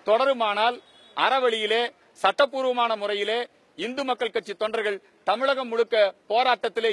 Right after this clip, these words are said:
ஈடுபடுவோம். இந்த விஷயத்தை மத்திய அரசாங்கத்திற்கும் எடுத்துச் செல்ல இருக்கின்றோம்.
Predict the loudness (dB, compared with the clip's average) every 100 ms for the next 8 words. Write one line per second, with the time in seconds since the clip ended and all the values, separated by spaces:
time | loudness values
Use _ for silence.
0 | -2 -4 0 2 2 0 -4 _ _ -10
1 | -4 0 0 0 -2 -2 0 -2 -4 _
2 | _ -2 -2 0 2 2 0 -2 -2 -2
3 | -4 -4 -4 -4 -4 -6 -4 -2 -2 -2
4 | -4 -2 -2